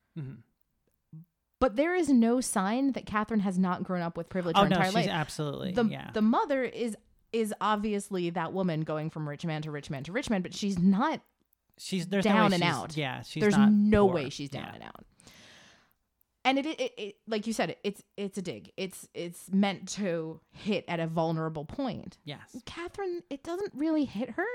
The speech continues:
Speaker 1: No, 'cause she immediately turns back and calls his father impotent.
Speaker 2: Yeah,
Speaker 1: Um,
Speaker 2: which is weird 'cause
Speaker 1: yeah,
Speaker 2: it's
Speaker 1: impotent deadbeat or something along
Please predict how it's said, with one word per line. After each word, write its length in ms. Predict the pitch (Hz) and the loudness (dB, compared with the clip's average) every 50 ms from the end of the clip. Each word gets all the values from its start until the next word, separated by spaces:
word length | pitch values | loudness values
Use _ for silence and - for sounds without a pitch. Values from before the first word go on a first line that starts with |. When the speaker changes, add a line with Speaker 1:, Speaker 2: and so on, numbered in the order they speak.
| 480 466 _ _ _ - _ _ | -8 -10 _ _ _ -20 _ _
Speaker 1:
No, 160 | - 180 180 165 | -4 -2 -2 -2
'cause 160 | - 185 160 | -2 -6 -6
she 160 | - - 180 | -2 -2 -2
immediately 480 | 170 160 165 156 156 165 160 156 151 143 | 0 0 0 0 -2 -2 -2 -4 -6 -4
turns 260 | - 147 147 143 131 | -4 -4 -4 -4 -4
back 300 | - 143 131 127 - - | -4 -6 -6 -6 -6 -8
and 340 | 131 131 131 127 127 127 - | -8 -8 -8 -8 -10 -12 -12
calls 320 | - - 127 117 113 - | -8 -6 -6 -6 -6 -8
his 360 | - 123 120 107 - - - - | -8 -8 -8 -10 -12 -16 -12 -6
father 320 | - 120 117 117 117 117 - | -4 -4 -4 -4 -6 -8 -8
impotent. 580 | - 139 - - - 127 127 131 - - - - - | -10 -8 -8 -6 -4 -4 -4 -4 -6 -12 -18 -12 -8
Speaker 2:
Yeah, 300 | 196 180 220 196 165 127 | -2 0 2 2 2 2
Speaker 1:
Um, 220 | 117 120 117 117 | 0 -4 -8 -6
Speaker 2:
which 180 | - 214 226 - | -4 -4 0 0
is 140 | 294 269 226 | 0 0 0
weird 340 | 220 269 269 233 196 185 180 | 0 -2 0 0 0 -2 0
'cause 140 | - 180 | 0 0
Speaker 1:
yeah, 140 | 147 139 143 | 2 2 0
Speaker 2:
it's 120 | 143 - 165 | 0 0 -2
Speaker 1:
impotent 400 | 165 139 - - - 147 147 - | -4 -4 -4 -2 -2 -2 -4 -2
deadbeat 440 | 139 131 135 127 - 135 135 131 | -4 -4 -4 -4 -4 -4 -2 -2
or 80 | 135 131 | -4 -4
something 320 | - - 135 120 - 131 | -4 -4 -6 -6 -6 -6
along 180 | 127 123 120 117 | -6 -4 -4 -2